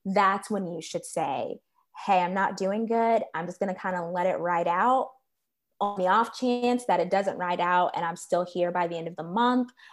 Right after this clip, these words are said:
I just wanted to let you know." And I think it requires vulnerability on, you know, our part to do that. And it's absolutely hard. I'm not good at it at all.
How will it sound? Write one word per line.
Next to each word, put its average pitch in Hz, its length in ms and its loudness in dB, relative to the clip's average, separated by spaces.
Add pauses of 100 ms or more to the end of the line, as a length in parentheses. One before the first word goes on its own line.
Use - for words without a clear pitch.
(280)
I 202 120 4
just 202 120 -2
wanted 180 180 -2
to 180 80 -4
let 165 220 -2
you 147 80 -4
know." - 320 -6 (720)
And 165 100 0
I 165 140 2
think 202 220 -4
it 196 140 0 (180)
requires 190 560 2
vulnerability 175 680 -2 (100)
on, 170 540 -4
you 170 100 -8
know, 170 420 -8
our 165 280 -2
part 170 540 -6
to 175 140 -6
do 147 240 -8
that. 180 460 -2
And 170 100 -6
it's - 320 -14 (220)
absolutely 185 600 -2
hard. 175 560 -4
I'm 170 420 -6
not 190 480 -6
good 165 120 -2
at 143 160 -4
it 170 200 -6
at 170 200 -8
all. 156 400 -4